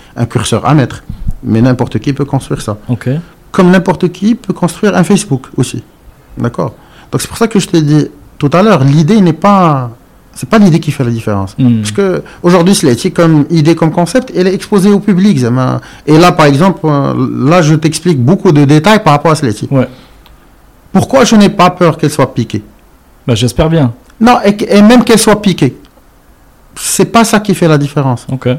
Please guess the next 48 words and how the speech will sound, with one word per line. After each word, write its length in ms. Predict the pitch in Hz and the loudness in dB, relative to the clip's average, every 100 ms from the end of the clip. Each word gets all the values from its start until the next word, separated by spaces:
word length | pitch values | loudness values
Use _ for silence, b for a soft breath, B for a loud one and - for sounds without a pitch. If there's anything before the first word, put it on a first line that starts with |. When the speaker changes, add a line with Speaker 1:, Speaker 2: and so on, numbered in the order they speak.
| - | -6
Speaker 1:
C'est 180 | - 294 | -4 2
l'exécution 720 | 262 196 226 214 - 214 - | 4 4 2 0 2 0 2
et 80 | 170 | -2
c'est 140 | - | -2
à 100 | 165 | -2
quel 140 | 165 | -2
point 220 | 180 190 170 | -4 -2 -2
tu 180 | - 175 | 0 0
arrives 300 | 160 165 151 | 2 0 0
à, 280 | 151 143 131 B B B | 0 0 -2 B B B
à 100 | 135 | -4
créer 240 | - 180 | 0 0
une 200 | 170 160 | 4 4
retention 400 | 156 160 165 165 | 4 2 0 2
avec 220 | 147 143 139 | 2 2 0
tes 100 | 147 | -4
clients, 320 | - 156 143 | 0 0 2
à 100 | 127 | -2
créer 460 | - 151 147 139 - B B - | -4 0 2 0 -4 B B 0
la, 220 | 143 131 | 0 4
la 140 | 143 | 2
vraie 260 | 135 139 214 | 4 4 4
barrière 340 | 185 180 180 | 4 4 4
à 80 | 160 | 4
l'entrée. 400 | 165 170 220 208 - - _ _ _ _ - | 4 2 0 -4 -8 -20 _ _ _ _ -4
C'est 160 | 170 | 2
le 80 | 165 | 4
business 340 | 160 185 185 | 6 6 4
que 100 | 175 | 2
tu 140 | 165 147 | -4 -2
construis, 340 | 147 - - | -2 -2 -4
ce 140 | 113 170 | -2 0
n'est 140 | 156 | 0
pas 180 | 156 185 | 2 2
l'outil. 440 | 170 139 - 104 - - - | 4 2 0 -8 -12 -20 -8
Speaker 2:
Ok. 200 | 123 117 104 - - | -6 -6 -8 -12 -20
Speaker 1:
C'est 140 | - | -2
le 80 | 160 | 2
business 260 | 156 180 180 | 4 4 2
que 100 | 160 | 2
tu 120 | 151 | 0
construis. 380 | 143 123 117 - - | 0 -2 -4 -8 0
Aujourd'hui, 400 | 156 165 151 156 | 2 4 4 0
prenons 320 | - 147 143 | 2 2 4
le 100 | 131 | 2
cas 140 | 135 | 2
de 80 | 117 | 0
Facebook. 440 | 110 123 220 277 | 0 -2 0 -2